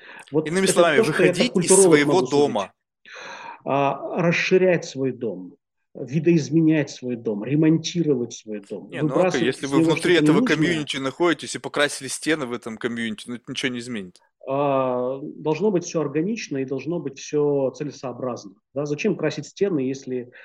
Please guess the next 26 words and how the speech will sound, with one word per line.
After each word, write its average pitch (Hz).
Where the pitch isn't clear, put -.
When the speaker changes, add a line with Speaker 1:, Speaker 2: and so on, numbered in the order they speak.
Speaker 1:
а, -
если 156
это 147
не 135
нужно 147
делать? 110
Ну 196
и 202
так 190
далее. 107
Здесь, 151
э, 131
как 135
бы 147
мы 160
упираемся 156
в 123
метафоры, 151
да, 139
метафоры, 120
они 170
тоже 143
ведь 123
имеют 120
ограничения 127
определенные. 110